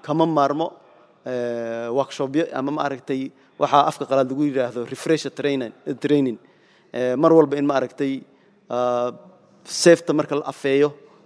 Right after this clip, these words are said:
oo la soofeeyo, markii cabaar la isticmaalo kadib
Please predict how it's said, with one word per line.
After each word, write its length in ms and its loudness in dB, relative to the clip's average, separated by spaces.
oo 80 -6
la 100 4
soofeeyo, 580 -2
markii 320 2
cabaar 320 8
la 80 0
isticmaalo 440 -6
kadib 280 -8